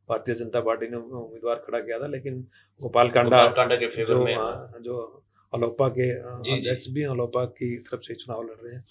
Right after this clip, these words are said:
Speaker 2: हम्म।
Speaker 1: उनके पक्ष में कहीं न कहीं भारतीय जनता पार्टी ने चुनाव अपना, अ, वो जो उम्मीदवार है वापस, अ, ले लिया है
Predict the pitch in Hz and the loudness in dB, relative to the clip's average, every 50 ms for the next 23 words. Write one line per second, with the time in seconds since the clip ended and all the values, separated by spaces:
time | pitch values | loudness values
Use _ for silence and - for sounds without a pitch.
0 | - 120 107 90 - _ - 147 143 139 143 160 135 151 147 - 156 151 147 147 | -16 -16 -14 -16 -16 _ -8 -6 -4 2 2 2 2 2 -2 -2 -2 -2 0 2
1 | 135 123 131 127 127 135 135 139 139 123 110 113 - - 127 120 117 120 117 - | 2 0 0 0 0 -2 -2 -2 -4 -4 -4 -4 -4 -4 -6 -8 -8 -8 -8 -8
2 | 117 - 117 113 - 127 135 127 131 123 117 117 117 120 - - _ _ _ - | -6 -4 -6 -6 -6 -8 -10 -10 -8 -6 -4 -4 -4 -4 -6 -10 _ _ _ -12
3 | 127 120 127 123 - _ _ _ _ _ - 127 127 120 117 120 120 113 117 120 | -10 -10 -10 -10 -14 _ _ _ _ _ -8 -6 -4 -2 -2 -2 -4 -4 -4 -6
4 | 120 - - 123 117 113 117 117 120 123 135 139 127 117 120 120 - - 123 117 | -8 -6 -6 -8 -8 -8 -8 -2 4 6 8 8 8 8 6 6 4 4 -2 -4
5 | - - 120 120 - - - - - - - - - - 117 - 123 131 127 120 | -4 -6 -8 -10 -10 -10 -14 -16 -16 -16 -18 -20 -16 -16 -12 -6 -2 -2 0 0
6 | 131 143 - _ | -2 -6 -8 _